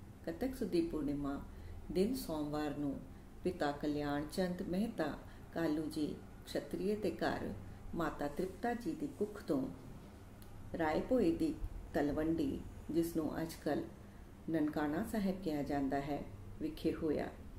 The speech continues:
ਉਹਨਾਂ ਦੀ ਉਪਜਾਤੀ ਬੇਦੀ ਸੀ। ਉਹਨਾਂ ਦੇ ਪ੍ਰਸੂਤੀ ਕਾਰਜ ਵਿੱਚ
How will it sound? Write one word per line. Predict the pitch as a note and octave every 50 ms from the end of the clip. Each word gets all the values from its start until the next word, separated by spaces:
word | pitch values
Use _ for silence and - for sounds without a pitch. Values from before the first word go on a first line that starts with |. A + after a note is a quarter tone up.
| - - - - - - - - - - - - - - - - -
ਉਹਨਾਂ | - A3 A3+ C4 D4
ਦੀ | - C4+ A#3
ਉਪਜਾਤੀ | G#3+ G#3 - - - F3 D#3 - - - D#3 D3+
ਬੇਦੀ | - - F3 E3 E3 D#3+ D3+ -
ਸੀ। | - - - - - - - - - - - - - - - - - - - - - - - - - - - - - - -
ਉਹਨਾਂ | - F#3+ F#3+ F3+ E3 E3
ਦੇ | D#3+ D3+ D3+
ਪ੍ਰਸੂਤੀ | - - F3 F3 - - F#3 F#3 - - F3
ਕਾਰਜ | D#3+ - G#3+ F#3 D3+ C#3+ D3+ - -
ਵਿੱਚ | - D3 - - -